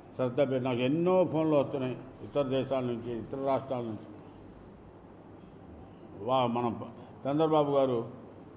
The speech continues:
ఉపన్యాసం. కృష్ణా గోదావరి ఎప్పుడైతే కలయికైందో ఈ ప్రవాహం ఆగదు. సా-, ఇప్పుడు నిన్న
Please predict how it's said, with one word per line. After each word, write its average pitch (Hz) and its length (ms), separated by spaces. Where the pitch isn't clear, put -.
ఉపన్యాసం. 120 560
కృష్ణా 202 420
గోదావరి 185 760
ఎప్పుడైతే 175 560
కలయికైందో 175 1040
ఈ 147 100
ప్రవాహం 156 580
ఆగదు. 139 440
సా-, 143 240
ఇప్పుడు 147 480
నిన్న 151 520